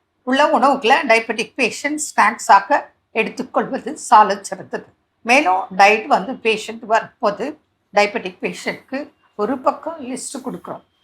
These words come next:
அப்போ கீரைகள் நம்ம அட்வைஸ் கொடுக்குறோம். கீரைகள்ல வந்து புரோட்டீன் கொஞ்சம் கம்மி தான், ஆனா அயன் மிகுதி.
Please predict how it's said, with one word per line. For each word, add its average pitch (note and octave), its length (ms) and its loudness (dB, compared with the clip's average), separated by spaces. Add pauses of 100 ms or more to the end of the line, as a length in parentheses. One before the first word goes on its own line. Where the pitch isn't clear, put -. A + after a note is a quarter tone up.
அப்போ B3 260 2
கீரைகள் D#4 760 0
நம்ம A3 340 6
அட்வைஸ் - 380 -6
கொடுக்குறோம். - 400 -12 (400)
கீரைகள்ல F4 540 6
வந்து D4 320 0 (1080)
புரோட்டீன் F4+ 480 4
கொஞ்சம் A#3 380 -2
கம்மி C4+ 340 4
தான், - 360 4 (340)
ஆனா A#3+ 360 2
அயன் E4+ 540 2
மிகுதி. A#3 520 -6